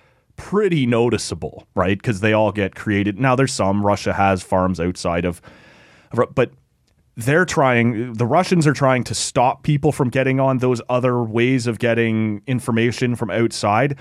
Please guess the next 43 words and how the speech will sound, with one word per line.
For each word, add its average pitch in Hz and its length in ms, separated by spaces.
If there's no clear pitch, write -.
And 123 100
at 123 100
the - 60
same 131 240
time, 123 260
those 113 200
outside, 117 680
um, 101 680
methods, 101 480
those 113 240
companies 110 340
are 101 60
trying 104 240
to 92 60
stop 104 340
Russia 113 360
from 98 200
being 104 180
able 101 220
to 90 80
spread 117 400
their 92 160
misinformation. 87 800
You're 85 80
seeing 123 180
pressure 113 420
over 104 200
here 123 420
for, 98 960
uh, 95 340
Russia 110 340
Today 101 440
or 85 100
whatever 95 300
that 95 220
T 104 140
V 95 100
network 95 340
is 98 80
called 98 200
to - 40
be 104 240
removed 110 680